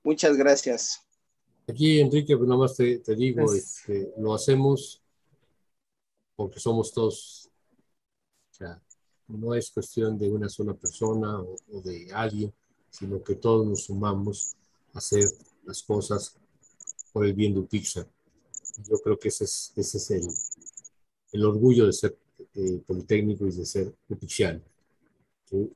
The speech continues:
Speaker 2: Podemos trabajar por un bien común, por el bien de nuestra comunidad, y creo que esta, este, este consejo, pues, lo mostró con madurez, con opiniones, con discusiones,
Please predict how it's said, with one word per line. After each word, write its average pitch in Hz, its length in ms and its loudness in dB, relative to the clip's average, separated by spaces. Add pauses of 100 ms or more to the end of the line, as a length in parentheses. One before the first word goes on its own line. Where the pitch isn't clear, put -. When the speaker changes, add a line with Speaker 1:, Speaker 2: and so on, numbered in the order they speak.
(100)
Speaker 2:
Podemos 104 400 2
trabajar 104 500 -6 (480)
por 110 120 2
un 120 160 2
bien 110 240 4
común, 113 460 0 (600)
por 98 100 -4
el 92 100 -4
bien 104 380 0 (400)
de 101 100 -6
nuestra 95 260 -8
comunidad, 98 600 -4 (720)
y - 240 2 (120)
creo 107 420 6
que 101 120 -4
esta, 95 720 -4
este, 95 540 -8
este - 260 -6
consejo, 104 580 -6
pues, 101 120 -12
lo 85 120 -10
mostró 95 500 -10 (300)
con 117 120 -4
madurez, 104 680 0
con 120 180 0
opiniones, 95 680 -4
con 123 180 2
discusiones, 101 720 -6